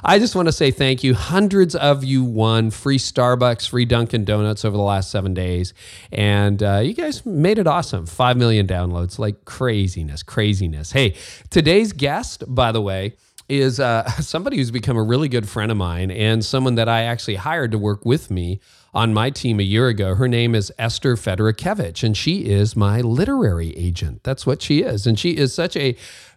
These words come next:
great leader. I mean, she leads her own agency that she started from scratch, and she leads that so well.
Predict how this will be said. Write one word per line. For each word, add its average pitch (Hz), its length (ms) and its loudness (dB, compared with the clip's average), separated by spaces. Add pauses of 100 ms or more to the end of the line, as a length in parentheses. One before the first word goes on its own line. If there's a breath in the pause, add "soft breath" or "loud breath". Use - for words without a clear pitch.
(100)
great 143 400 4
leader. 131 520 0
I 113 80 -2
mean, 120 220 0
she 139 180 -2
leads 131 400 -2
her 127 160 -2
own 151 200 2
agency 120 720 0
that 104 200 -2
she 139 120 -2
started 123 380 0
from 110 140 -4
scratch, 104 540 -2
and 98 300 -4
she - 160 -2
leads 110 280 0
that 104 220 -6
so 123 240 0
well. 92 380 2